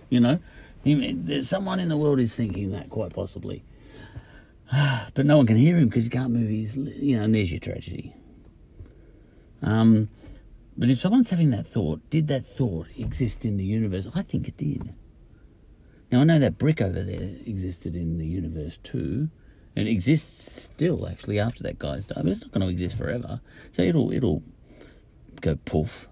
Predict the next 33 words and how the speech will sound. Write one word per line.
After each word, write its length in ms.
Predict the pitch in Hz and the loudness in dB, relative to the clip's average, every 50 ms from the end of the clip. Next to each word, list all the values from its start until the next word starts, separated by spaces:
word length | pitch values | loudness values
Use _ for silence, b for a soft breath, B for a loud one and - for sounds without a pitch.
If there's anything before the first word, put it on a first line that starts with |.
| - - | -14 -12
at 120 | - - | -12 -10
some 240 | - - - 67 65 | -8 -6 -6 -6 -6
stage, 400 | - - - - - 101 117 120 | -6 -6 -4 -2 -2 -2 -2 0
you 80 | 98 67 | -2 0
know, 160 | 80 90 87 | 0 0 0
when 200 | - 85 90 87 | 0 0 0 0
this, 320 | 87 78 - - - - - - - - - | 0 -2 -2 -6 -10 -12 -14 -16 -14 -6 -4
when 340 | - 90 87 87 87 85 B B B B B B B | -2 0 0 0 0 -2 B B B B B B B
the 120 | - 101 98 | 2 2 4
sun 600 | - - - - - - 131 127 123 117 104 101 | 4 2 2 2 2 4 4 4 4 4 4 4
has 280 | 92 117 117 101 90 | 4 2 2 2 0
a 40 | 90 | -2
supernova 680 | 85 - - 113 92 78 104 101 104 101 98 92 92 92 | 0 2 2 2 4 2 0 -2 -2 -2 -2 -2 -2 -2
moment 360 | 98 107 110 104 101 104 120 | -2 -2 0 0 -2 -2 -2
and 340 | 107 90 82 76 65 - - - - - - - - | 0 0 0 0 0 -2 -6 -12 -18 -20 -20 -14 -6
destroys 500 | - 92 - - - - - - - - | -6 -6 -6 -4 -6 -6 -6 -6 -6 -8
this 160 | - - - | -10 -12 -12
planet 280 | - - - - - - | -12 -12 -12 -10 -10 -10
and 180 | - 55 - | -10 -10 -12
all 80 | - 64 | -12 -12
that 140 | - - - | -14 -14 -14
sort 140 | - - - | -16 -16 -16
of 40 | - | -16
stuff, 320 | - - - - - - | -14 -12 -10 -10 -8 -6
and 120 | 57 57 - | -4 -4 -4
that 140 | - - - - - - - | -4 -6 -10 -16 -18 -14 -10
brick 520 | - 85 85 82 82 85 104 131 127 - | -6 -4 -2 0 2 2 2 2 2 4
will 160 | 123 120 113 | 4 4 6
be 120 | 104 120 117 | 6 6 6
vaporized, 840 | 98 92 104 90 82 80 - 76 71 73 - - 92 95 98 - - | 6 4 2 0 -2 -4 -6 -8 -8 -10 -10 -10 -12 -12 -12 -10 -8
you 60 | 87 | -6
know. 180 | 92 92 101 110 B B 127 123 B | -6 -4 -6 -8 B B -14 -8 B
Um, 220 | - 151 156 156 | 2 4 6 6